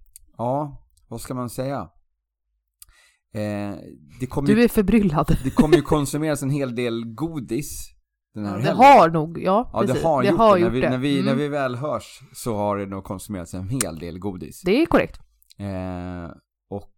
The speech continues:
Speaker 1: eh, jag undrar lite grann hur folk mår.
Speaker 2: Ja, ehm, folk, de vuxna, eh, d-, där är jag lite, jag, jag tänker mest, jag undrar hur alla barn mår.
Speaker 1: Mm.
Speaker 2: De här stackarna som, som inte har samma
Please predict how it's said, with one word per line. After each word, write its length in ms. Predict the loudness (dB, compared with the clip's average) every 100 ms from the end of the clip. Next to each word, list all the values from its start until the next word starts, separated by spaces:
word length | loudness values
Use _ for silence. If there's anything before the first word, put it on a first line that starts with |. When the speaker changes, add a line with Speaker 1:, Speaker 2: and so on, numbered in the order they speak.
| _ -10
Speaker 1:
eh, 120 | -8
jag 200 | -8 -8
undrar 260 | -6 -6
lite 140 | -8 -8
grann 100 | -10
hur 120 | -8
folk 260 | -8 -10 -12
mår. 260 | -12 -14 _ _ _ _ _ -20 -20 _ _ _ _ _ _ _ _ _ _ -4
Speaker 2:
Ja, 420 | 4 8 10 8 6 -4 -2
ehm, 640 | 0 2 2 2 0 -2 -6 -16 _ _ _ _ _ _
folk, 440 | -8 2 4 4 2
de 240 | -2 0
vuxna, 600 | 0 0 -4 0 4 4 2 -2
eh, 560 | 0 0 0 -2 -2
d-, 120 | -2 0
där 180 | 2 4
är 40 |
jag 140 | 4 2
lite, 220 | -4 -6
jag, 220 | 0 2
jag 140 | 2 2
tänker 260 | 0 0
mest, 160 | -2 -2
jag 60 | -2
undrar 140 | 0
hur 60 | 2
alla 120 | 2
barn 380 | 2 0 0 -2
mår. 240 | -6 -8 -10 -20 -20 -20 -20 -14 -6
Speaker 1:
Mm. 220 | -4 -2
Speaker 2:
De 120 | 0
här 80 | 0
stackarna 500 | 0 -2 -2 -4 -2
som, 360 | 0 0 -2 -6 -12 _ _ _ _ _ _ -8
som 180 | -2 -2
inte 160 | 0
har 140 | 0 0
samma 600 | 0 2 2 0 0